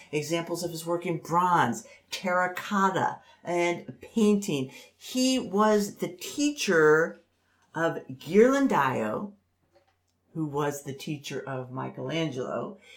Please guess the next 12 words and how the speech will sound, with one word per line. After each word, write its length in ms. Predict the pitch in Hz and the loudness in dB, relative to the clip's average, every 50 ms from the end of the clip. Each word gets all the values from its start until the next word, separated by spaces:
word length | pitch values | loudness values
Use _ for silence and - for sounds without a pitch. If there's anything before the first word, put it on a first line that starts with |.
| - - _ | -20 -20 _
He 180 | - 214 220 214 | 0 2 2 4
was 320 | 190 208 214 208 196 202 | 6 6 6 4 4 2
the 140 | 214 208 208 | 0 0 0
teacher 540 | - - 247 233 220 220 - 233 214 208 - | 0 -2 0 0 0 0 2 2 2 2 2
of 240 | - 190 190 185 - - | 2 2 2 0 -2 -6
Perugino, 960 | - 214 196 196 190 180 151 151 170 214 247 262 233 170 123 120 123 - - - _ _ _ | -6 -2 0 0 0 0 -2 -2 0 2 4 4 4 2 0 0 -4 -6 -8 -14 _ _ _
who 180 | _ - 165 | _ -8 -8
was 380 | 151 143 147 151 147 143 143 - | -8 -6 -6 -6 -6 -6 -8 -10
the 100 | - 131 | -12 -14
teacher 600 | 131 - - - 147 131 - - 143 139 - - - | -14 -12 -12 -12 -12 -12 -10 -10 -10 -10 -10 -10 -8
of 280 | 147 135 131 131 - - - | -6 -6 -6 -6 -8 -12 -12
Raphael. 1080 | 127 135 131 131 131 - - - - 123 127 131 - 120 139 120 113 98 - - - | -10 -8 -6 -6 -8 -10 -10 -10 -8 -4 -2 0 2 4 4 4 4 2 -2 -4 -6